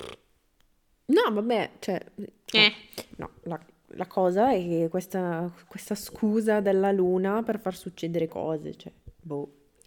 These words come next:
Speaker 2: Sì, è partita tutta così un, un po' tranquilla, un po' serena come, come puntata, e poi finisce che tutti piangono, fegaro.
Speaker 1: No, vabbè, cioè, più che altro, appunto, la cosa più, allora,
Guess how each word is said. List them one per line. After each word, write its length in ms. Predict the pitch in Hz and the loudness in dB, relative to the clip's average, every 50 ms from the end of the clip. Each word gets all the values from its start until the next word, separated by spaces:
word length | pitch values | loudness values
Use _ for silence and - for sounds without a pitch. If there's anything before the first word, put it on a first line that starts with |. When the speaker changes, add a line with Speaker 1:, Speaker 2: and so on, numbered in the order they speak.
| - - - - - - | -20 -18 -18 -18 -18 -16
Speaker 2:
Sì, 180 | - - 262 247 | -6 0 0 0
è 60 | 196 | 2
partita 380 | 202 190 185 - 220 208 269 247 | 2 -2 -4 -4 -4 -2 0 0
tutta 300 | 247 240 214 233 240 269 | 0 -2 -4 -4 -6 -6
così 500 | 240 - 220 190 208 214 220 220 220 214 208 | -6 -6 -6 -6 -4 -4 -2 -2 -2 -2 -2
un, 220 | 208 202 202 202 - _ _ - | -2 -2 -4 -6 -10 _ _ -16
un 180 | - 180 175 | -14 -14 -12
po' 200 | - 202 190 185 185 | -8 -6 -6 -6 -4
tranquilla, 680 | - 214 202 196 190 - 208 196 185 190 190 185 220 | -4 -6 -6 -6 -4 -4 -2 -2 0 0 -2 -2 -2
un 1160 | 311 - - - _ _ _ _ _ _ _ _ _ _ - _ - - - - - - - - | -6 -10 -14 -18 _ _ _ _ _ _ _ _ _ _ -20 _ -20 -20 -16 -16 -16 -16 -14 -10
po' 360 | - 208 202 190 185 185 185 | -6 -6 -4 -4 -4 -6 -6
serena 560 | 180 - - 208 190 190 185 175 170 180 240 269 | -8 -4 -2 0 2 2 2 0 0 -4 -8 -6
come, 320 | - 190 175 170 170 175 - - | -6 -6 -6 -6 -8 -12 -18 -16
come 220 | - 180 175 170 | -14 -10 -10 -10
puntata, 640 | 170 - 190 185 175 - 180 165 165 - - 254 339 - - - - - - - - - - | -8 -6 -6 -6 -6 -6 -10 -10 -10 -8 -8 -8 -8 -8 -12 -20 -20 -20 -20 -20 -20 -20 -8
e 140 | - 240 233 | -8 -8 -6
poi 180 | - - 165 | -4 -6 -6
finisce 280 | 160 - 175 165 - - | -4 -4 -6 -8 -8 -10
che 80 | - 160 | -10 -10
tutti 220 | - 170 156 233 | -10 -8 -8 -6
piangono, 480 | 208 - 131 127 139 135 143 165 170 170 | -6 -6 -8 -8 -8 -8 -8 -8 -8 -8
fegaro. 840 | 170 - - 135 131 131 147 139 135 139 139 - 143 135 135 135 - _ _ _ _ _ _ - _ _ - - - | -10 -10 -8 -8 -6 -6 -6 -8 -8 -8 -8 -8 -8 -8 -10 -12 -16 _ _ _ _ _ _ -20 _ _ -20 -20 -16
Speaker 1:
No, 260 | _ 202 226 214 180 170 | _ -8 -6 -6 -4 -6
vabbè, 340 | 165 165 - 185 170 175 - | -6 -6 -6 -6 -6 -8 -8
cioè, 140 | - 214 190 | -10 -10 -10
più 140 | - 220 208 | -8 -12 -4
che 80 | - 240 | -2 -2
altro, 360 | 196 175 175 185 208 226 233 | 0 0 -2 -2 -2 -4 -2
appunto, 500 | - - 190 185 - - 185 175 170 170 | -2 -4 -6 -6 -6 -8 -8 -6 -4 -6
la 140 | - - 185 | -6 -6 -6
cosa 240 | 180 190 180 185 180 | -4 -4 -2 -2 -2
più, 200 | 185 - 196 190 180 175 170 170 165 165 160 156 156 156 165 165 - - - _ _ - - - - - - _ - _ _ - - - - - - - - _ _ _ _ _ _ _ _ _ _ - - - - | -2 -2 -2 -2 0 -2 -2 -2 -4 -6 -6 -8 -10 -12 -12 -14 -18 -20 -20 _ _ -6 -6 -6 -10 -16 -20 _ -20 _ _ -20 -20 -20 -20 -20 -20 -20 -20 _ _ _ _ _ _ _ _ _ _ -20 -20 -14 -8
allora, 300 | 165 160 151 - - | -8 -6 -6 -8 -10